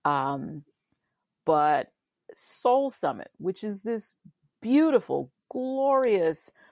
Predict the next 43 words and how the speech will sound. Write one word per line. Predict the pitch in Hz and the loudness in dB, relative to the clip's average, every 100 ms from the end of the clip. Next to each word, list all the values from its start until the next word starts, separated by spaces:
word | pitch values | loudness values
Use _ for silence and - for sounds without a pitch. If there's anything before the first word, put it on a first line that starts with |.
| _ | _
party | - 202 214 208 | 0 2 2 2
that | 208 | 0
happens | 202 208 220 202 175 | 0 -2 0 -4 -2
on | 160 160 151 | -2 -2 -6
Sunday | 147 - 226 226 208 | -10 -6 -2 0 2
afternoon, | 185 180 170 170 | 2 0 -4 -6
starts | - 143 151 | -2 -2 -2
Sunday | - 214 208 | -2 0 2
afternoon | 196 - 180 175 | 0 -2 -6 -4
and | 156 | -2
goes | 156 165 170 | 0 0 -2
into | 156 | -10
the | 139 - | -10 -6
evening | 196 180 170 156 - - _ - | -4 -2 -4 -4 -10 -20 _ -4
in | 147 | -2
the | 143 | -4
park. | - 226 214 185 - | 0 2 4 2 0
It's | 147 | 0
outside. | 143 139 - 226 208 190 165 | 2 0 -2 0 2 2 2
There | 147 135 | 0 0
are | |
hundreds | 135 - - 233 226 196 165 | -4 -8 0 0 2 -2 -4
of | 147 | -6
people. | - 262 226 214 | -6 -6 0 0
There | 185 | 2
are | 151 | 0
these | 139 - | -2 -6
giant | 214 196 175 160 | -2 0 0 -4
speakers. | - 277 262 247 233 - - _ | -6 -4 0 0 0 -6 -20 _
Sometimes | - 247 254 - 240 226 208 185 | -2 0 0 0 2 2 2 2
there | 180 175 | 2 2
are | |
people | - 220 208 | 0 -2 0
who | 185 185 | 0 -2
bring, | 160 185 180 170 160 - - _ - | -2 0 2 0 -4 -12 -20 _ 0
um, | 160 147 143 143 117 123 - - | 2 4 2 0 -2 -8 -8 -4
African, | 175 180 196 196 185 180 - _ - | -4 -2 -2 -2 -2 -6 -12 _ -2
uh, | 156 - | -2 0
percussion, | - - - 285 285 233 220 185 | -4 -4 -2 0 2 2 2 0
and | 156 147 | -4 -6
they | 147 | -8
play, | - 285 262 247 226 208 180 | -6 0 4 4 4 4 2
and, | 170 156 143 | 0 -2 -6